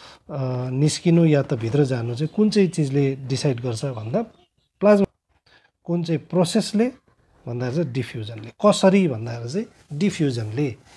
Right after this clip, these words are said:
डिफ्युजन भनेको चाहिँ के हो भन्दा चाहिँ यस्तो प्रोसेस जसमा चाहिँ ग्यासहरू, कुनै पनि ग्यास छ, त्यो ग्यास चाहिँ कस्तो हुन्छ, तिमीहरूले याद गरेको होला, हायर कन्सन्ट्रेसनदेखि लोवर कन्सन्ट्रेसनपट्टि जानु खोज्छ। एउटा ठुलो रुममा कुनामा मैले,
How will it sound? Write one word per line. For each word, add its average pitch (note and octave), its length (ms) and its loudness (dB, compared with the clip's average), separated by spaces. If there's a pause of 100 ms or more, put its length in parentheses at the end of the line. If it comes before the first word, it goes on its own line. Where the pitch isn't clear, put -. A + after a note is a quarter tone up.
(280)
डिफ्युजन F#3+ 500 4
भनेको C3 240 0
चाहिँ C#3+ 140 -2
के G#3 180 0
हो E3 100 2
भन्दा A#2 160 -6
चाहिँ D#3 140 -2
यस्तो - 260 -4
प्रोसेस D#3+ 400 -4
जसमा B2 400 -6
चाहिँ G3+ 220 -2 (640)
ग्यासहरू, C3+ 680 2 (1000)
कुनै F#3 180 4
पनि F#3 200 4
ग्यास D3 440 2
छ, - 120 -8
त्यो F3 400 -2
ग्यास C3+ 480 -4
चाहिँ G#3 260 0 (560)
कस्तो G3 180 0
हुन्छ, D#3 140 4
तिमीहरूले D#3 360 2
याद C#3+ 300 2
गरेको D3 320 2
होला, C#3 200 -2 (440)
हायर A3 400 4
कन्सन्ट्रेसनदेखि E3 920 0
लोवर F3+ 340 2
कन्सन्ट्रेसनपट्टि C#3 840 -2
जानु B2 280 -4
खोज्छ। - 300 -14 (1040)
एउटा F3+ 220 6
ठुलो A3+ 320 2
रुममा E3 360 2
कुनामा F3+ 600 0
मैले, E3+ 400 -2